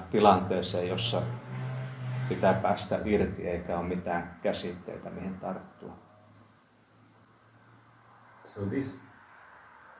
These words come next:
Speaker 2: to me, resembles, uh, the koan, uh, study or Kung An study context presented, um, just now by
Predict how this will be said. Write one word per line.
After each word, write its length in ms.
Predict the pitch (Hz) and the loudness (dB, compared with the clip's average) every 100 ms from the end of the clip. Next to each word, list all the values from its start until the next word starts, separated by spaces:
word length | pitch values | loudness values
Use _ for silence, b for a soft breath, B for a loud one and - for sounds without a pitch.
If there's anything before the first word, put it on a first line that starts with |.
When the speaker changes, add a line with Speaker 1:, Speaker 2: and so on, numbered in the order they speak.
| - | -8
Speaker 2:
to 80 | 123 | -2
me, 100 | 135 135 | 2 2
resembles, 800 | 110 - 123 131 113 101 101 - | 2 6 8 8 6 4 4 0
uh, 320 | 101 95 98 98 - | 2 4 4 0 -6
the 100 | 98 101 | -6 2
koan, 460 | 143 135 104 92 90 - - - - - - - - | 8 10 10 6 2 -6 -12 -12 -12 -12 -12 -10 -4
uh, 280 | 92 90 82 | -2 0 -2
study 560 | - - 113 101 95 92 - - - - - | -2 2 2 4 2 2 -6 -14 -18 -14 -4
or 120 | 98 | -2
Kung 400 | 98 120 110 98 | 2 2 4 4
An 320 | 92 90 - - - - - - - - | 2 0 -4 -12 -20 -20 -20 -20 -20 -16
study 440 | - - 107 101 98 | -10 -2 2 2 0
context 480 | 107 101 95 90 - | 0 0 0 -2 -6
presented, 640 | 92 95 95 95 92 - - | -6 0 2 2 -2 -4 -6
um, 340 | 92 92 95 - - - - - - | -6 -6 -8 -16 -20 -20 -20 -20 -8
just 280 | 95 - 104 | -6 -6 -2
now 220 | 98 95 | 0 2
by 380 | 95 90 87 | 0 0 0